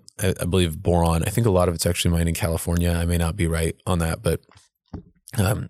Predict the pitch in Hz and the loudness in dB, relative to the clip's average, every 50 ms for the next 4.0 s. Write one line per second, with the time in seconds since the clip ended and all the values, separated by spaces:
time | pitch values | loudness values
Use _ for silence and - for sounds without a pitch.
0 | - - - 104 98 95 - - - - 104 107 98 104 98 90 82 92 87 82 | -4 0 2 2 2 2 0 0 2 2 2 2 2 2 2 2 2 2 2 2
1 | 82 82 82 - - - - - - - - _ - - 98 95 92 98 98 104 | 2 0 -2 -6 -12 -18 -20 -20 -20 -20 -18 _ -2 0 2 2 2 2 2 2
2 | 90 76 98 90 82 90 - 95 92 80 80 87 - - - - 101 95 92 95 | 0 0 0 0 2 0 0 0 -2 -2 0 0 2 2 2 2 2 2 2 2
3 | 101 95 98 - - - 101 107 107 95 - - 113 110 107 98 101 98 95 | 2 2 2 0 -2 0 2 2 2 2 2 2 2 4 4 4 4 2 0